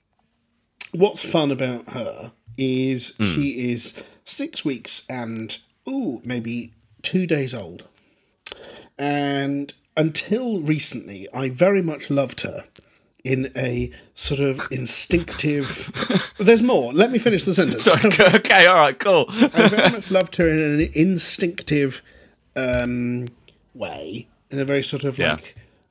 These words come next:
Speaker 1: something inside me was in charge of that.
Speaker 2: Like primal.
Speaker 1: Um,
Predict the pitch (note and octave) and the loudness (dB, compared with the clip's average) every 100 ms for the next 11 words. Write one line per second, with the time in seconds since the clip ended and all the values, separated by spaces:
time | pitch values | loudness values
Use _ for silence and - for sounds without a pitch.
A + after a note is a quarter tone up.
0 | _ - - C3+ C#3 C3+ - C3+ C3 A#2+ | _ -10 -6 -4 -4 -4 -6 -4 -4 -2
1 | - D3 C3+ A2+ G2+ F#2+ G#2+ - _ _ | -2 0 -2 -4 -12 -12 -12 -16 _ _
2 | _ - A#2+ B2 A#2 - C#3 B2 - A#2 | _ -12 -8 -8 -6 -4 -4 -4 -8 -10
3 | - G2+ - - - _ _ _ _ _ | -10 -12 -8 -10 -10 _ _ _ _ _
4 | _ - - B2 A#2+ F#2+ D2+ D2 A2+ A2+ | _ -20 -8 2 4 4 0 -6 -10 -12
5 | A#2+ | -14